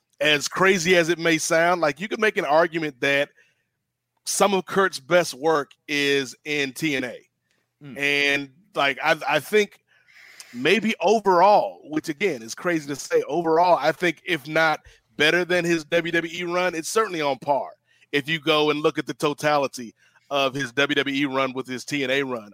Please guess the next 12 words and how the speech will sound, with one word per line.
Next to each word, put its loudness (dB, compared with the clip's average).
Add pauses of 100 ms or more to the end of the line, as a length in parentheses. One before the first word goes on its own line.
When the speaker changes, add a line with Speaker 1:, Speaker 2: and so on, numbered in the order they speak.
Speaker 1:
I 0
think -2
with -2 (380)
Kurt 2
and -6
Joe, 4
man, 0
like, -10
that 2
was -2
something 0
that 2